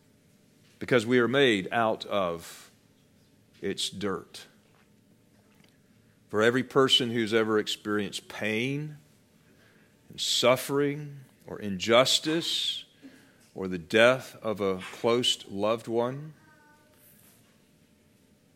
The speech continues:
we long for something better.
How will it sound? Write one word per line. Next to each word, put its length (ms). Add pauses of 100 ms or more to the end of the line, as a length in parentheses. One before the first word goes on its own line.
(840)
we 260
long 500
for 160
something 720 (260)
better. 380